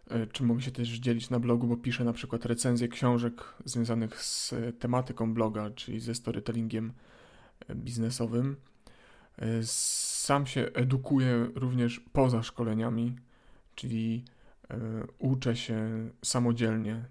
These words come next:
To jest tak jak w tej definicji studiowania. Studiować to znaczy samodzielnie zgłębiać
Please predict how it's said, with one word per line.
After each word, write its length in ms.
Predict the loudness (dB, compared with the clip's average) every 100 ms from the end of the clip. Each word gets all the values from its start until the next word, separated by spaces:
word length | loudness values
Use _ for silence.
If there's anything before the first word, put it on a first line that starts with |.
| -10
To 80 | -10
jest 120 | -6
tak 100 | -4
jak 160 | -4 -8
w 200 | -18 -4
tej 160 | -2
definicji 600 | 0 -2 -2 -2 -2 -4
studiowania. 760 | -2 -2 0 2 2 2 -2 -6
Studiować 1080 | -8 0 0 4 6 6 4 2 0 -10 -8
to 120 | -6
znaczy 600 | -2 -4 -4 -2 -2 -4 -12 -20 _ _ _ _ -20
samodzielnie 1080 | -16 2 4 4 2 4 4 6 4 0 -2 -6
zgłębiać 1000 | -8 0 2 4 2 0 -2 -6 -14